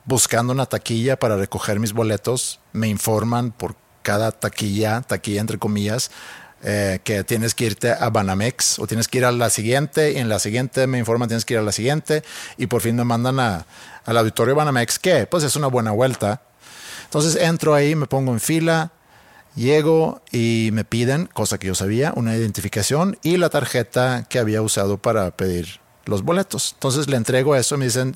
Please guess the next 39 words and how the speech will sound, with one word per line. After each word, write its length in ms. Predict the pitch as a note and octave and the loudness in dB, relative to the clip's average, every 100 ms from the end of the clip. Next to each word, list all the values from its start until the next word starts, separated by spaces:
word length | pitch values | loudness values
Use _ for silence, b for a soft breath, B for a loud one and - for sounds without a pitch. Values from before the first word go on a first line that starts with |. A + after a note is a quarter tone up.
| - | -4
"¿Tu 140 | B2+ | 0
I 60 | B2+ | 0
N 160 | D#3+ | 0
E?". 60 | G#3+ - _ B B B B B B B - | -2 -6 _ B B B B B B B -4
Le 80 | G2+ | 0
digo, 100 | G#2 | 0
"No 120 | A2 | 0
tengo 260 | A#2+ A#2+ B2 | 0 0 0
I 40 | |
N 140 | B2 | 0
E". 60 | A2+ - B B B B - | -4 -8 B B B B -4
"Bueno, 180 | B2 | -2
¿tu 120 | A2 A2 | 0 -2
pasaporte?". 640 | A#2 A#2+ - D3 - F#3 - _ _ _ | 0 0 0 0 -2 -6 -6 _ _ _
Le 80 | - | -4
digo, 120 | A2+ | -2
"Pues, 380 | G2+ G#2+ F#2+ - | -2 -4 -4 -4
no 480 | F#2+ F#2+ F2 F#2 G2 | -4 -4 -2 -2 -2
tengo 220 | - G#2+ | 0 0
mi 100 | A#2 A2 | 0 0
pasaporte 460 | G2 F2 A2 G#2 | -2 -2 -2 -4
conmigo". 380 | A#2+ B2+ E3+ A#2+ | -2 -2 -2 -2
"Bueno, 240 | C3 C3+ | -2 -2
¿tienes 320 | G#2 B2 C#3 - | -2 -2 -2 0
tu, 540 | D#3+ D#3 A#2+ F#2 E2 - | 2 4 2 0 -4 -4
tu 120 | A2 | -2
visa?". 380 | G#2 C#3 - G#3+ - _ B B B B B B _ - | 0 0 0 -4 -8 _ B B B B B B _ -10
"Mm, 260 | - G2 G2+ | -4 -2 -2
tampoco 640 | - G2+ G2 C#3 - E3 | -2 -2 0 -2 2 2
estoy 220 | C#3+ - A#2 | 2 0 0
cargando 380 | B2+ B2+ B2 | 0 0 0
mi 100 | B2+ | 0
visa 240 | A2+ G#2 A#2 | 0 0 -2
conmigo. 380 | A#2 G#2 E2+ E2 | -2 -2 -2 -6
Tengo 220 | - A2+ A#2+ | -2 0 0
mi 120 | C#3 | 0
licencia 680 | C3+ C#3 A2+ G#2 - A#2+ A2+ | 0 2 2 0 0 2 2
de 80 | G2 | 0
manejar". 480 | F#2 F2+ A2+ F#2 | -2 -2 -4 -4